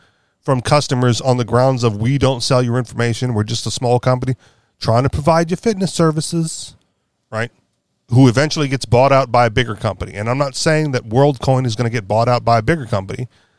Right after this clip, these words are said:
but what I'm saying is with biometrics and all the data that they're gonna collect, if they're responsible for every consumer transaction that happens across the globe, right,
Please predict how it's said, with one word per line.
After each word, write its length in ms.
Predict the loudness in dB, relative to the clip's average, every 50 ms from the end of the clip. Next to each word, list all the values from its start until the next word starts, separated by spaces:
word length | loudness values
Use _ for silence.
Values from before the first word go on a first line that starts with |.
| _ _ _ _ _ _
but 80 | 2 4
what 120 | 4 4
I'm 100 | 4 2
saying 300 | 2 2 0 2 2 0
is 140 | 0 0 0
with 240 | 0 0 0 0 2
biometrics 880 | 4 4 4 4 4 4 2 2 2 2 -2 -6 -4 -4 -6 -8 -8 -10 _ _ _ _ _ _ _ _ 0
and 160 | 0 0 2 4
all 240 | 4 6 6 6
the 100 | 4 2 2
data 260 | 2 4 4 4 2
that 140 | 2 0 2
they're 140 | 2 2 2
gonna 180 | 2 0 0
collect, 540 | 0 -2 -2 2 2 2 2 2 -2 -8 -18 -20 _ _ _ _ _ _ _
if 200 | -4 -4 -4 -2
they're 180 | 0 0 2 2
responsible 760 | 2 0 0 0 0 2 2 2 0 -2 -4 -2 0 0 0
for 240 | 0 -2 -6 -6 -8 _ -8
every 340 | -2 -2 -2 -2 -2 -6 -8
consumer 560 | -6 -6 -4 -4 -4 -2 -2 -2 -2 -2 -4
transaction 680 | -4 -2 0 0 0 0 2 2 2 2 2 0 -2 -2
that 140 | -2 -2 -4 -4 -6 -6
happens 360 | -6 -6 -6 -8 -10 -10 -10
across 400 | -10 -6 -4 -2 -2 -2 -2 -4
the 120 | -8 -8
globe, 540 | -4 -2 0 2 2 2 0 -2 -4 -6 -8 -12 _ _ _ _ _ _ _ _ _ _ _ _ _ _ _
right, 260 | -10 -6 -6 -6 -8